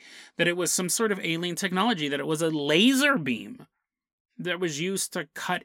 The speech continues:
into metal and stone and engrave. Very, very, King Solomon also used this to make mystical sigils on precious gems. And he would hand these out to people. <laughs> He wouldn't just walk through the crowd and hand them out, but he would hand them out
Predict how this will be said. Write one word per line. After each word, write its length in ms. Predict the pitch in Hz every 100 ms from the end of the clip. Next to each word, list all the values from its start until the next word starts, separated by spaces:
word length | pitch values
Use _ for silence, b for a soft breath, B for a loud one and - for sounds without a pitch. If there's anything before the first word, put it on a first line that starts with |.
| _
into 400 | 170 170 - 170
metal 500 | 143 139 143 143 147
and 200 | 147 123
stone 680 | 127 - 139 139 135 131 135
and 160 | 147 123
engrave. 720 | 120 123 127 160 190 135 120 B B B B
Very, 340 | 147 185 233 240
very, 240 | 202 202 B B - 180 -
King 220 | - 320
Solomon 400 | 392 285 302 269
also 240 | 214 254 262
used 260 | 208 190
this 140 | 196 -
to 180 | - 214
make 440 | 180 214 262 -
mystical 500 | 180 247 - 285 269
sigils 640 | - - 294 185 139 135 - - -
on 440 | 190 190 196 190 -
precious 440 | 208 196 170 127
gems. 720 | 131 135 131 - - - - - _ _ _ _ _ _ _ _ _ _ _ _ _ _ _ _
And 100 | 160
he 40 |
would 140 | 160 156
hand 320 | 175 185 185
these 220 | 175 135
out 220 | 151 165 -
to 100 | 135
people. 400 | 113 107 - -
<laughs> 40 |
He 60 | 359
wouldn't 280 | 392 381 254
just 160 | 339
walk 220 | 285 285 269
through 100 | 233
the 80 |
crowd 240 | 208 240 277
and 100 | 214
hand 180 | 185 160
them 100 | 156
out, 160 | 160
but 100 | 165
he 80 | 151
would 120 | 139
hand 280 | 165 180 190
them 160 | 175 160
out 280 | 170 151